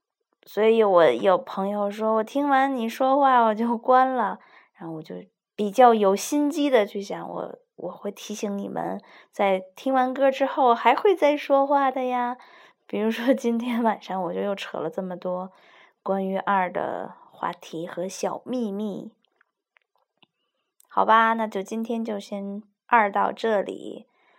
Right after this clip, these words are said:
嗯，我很，我会 <laughs> 继续二下去，以及我会继续爱下去。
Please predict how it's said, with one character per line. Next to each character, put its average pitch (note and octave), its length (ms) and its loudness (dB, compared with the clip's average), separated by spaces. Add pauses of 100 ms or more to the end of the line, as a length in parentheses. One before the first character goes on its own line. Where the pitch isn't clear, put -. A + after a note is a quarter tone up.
(420)
嗯， G#3 440 -20 (520)
我 F3 160 -2
很， F#3 400 -8
我 G3 60 -8
会 A3+ 200 -2 (100)
<laughs> A3+ 120 -6
继 D4+ 260 -4
续 B3+ 280 -2
二 A3+ 280 0
下 G3+ 240 -6
去， G#3 400 -14 (440)
以 G3 100 -12
及 G3 160 -8
我 F#3 100 -6
会 G3 180 -8
继 G3+ 220 -10
续 G3+ 220 -10
爱 G3+ 280 -4
下 G#3 280 -14
去。 - 380 -18